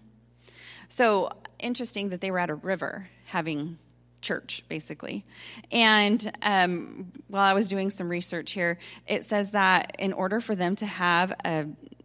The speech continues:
a place like, um, a synagogue, you had to have at least ten men to constitute having a synagogue. So they must not have even had ten men. They didn't count the women.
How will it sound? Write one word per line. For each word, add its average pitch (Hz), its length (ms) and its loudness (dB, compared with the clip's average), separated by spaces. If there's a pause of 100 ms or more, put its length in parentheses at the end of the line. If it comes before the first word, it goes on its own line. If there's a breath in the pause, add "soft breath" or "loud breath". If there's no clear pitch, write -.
(300)
a 185 80 -4
place 185 640 -2
like, 170 380 0
um, 160 260 2
a 185 80 -4
synagogue, 208 680 4 (300 loud breath)
you 196 140 -4
had 190 160 0
to 196 80 -4
have 190 180 -2
at 170 140 -2
least 185 260 -6
ten 180 380 -4
men 180 360 -4 (540)
to 175 240 -2
constitute 170 840 -2
having 160 420 -2
a 180 60 -8
synagogue. - 580 -4 (400 loud breath)
So 208 240 2
they 190 140 2
must 202 240 -2
not 180 160 0
have 170 100 -4
even 160 220 -2
had 151 260 -4
ten 151 240 -6
men. 151 160 -6
They 165 100 0
didn't 175 200 0
count 165 220 -4
the 151 60 -6
women. 156 360 -8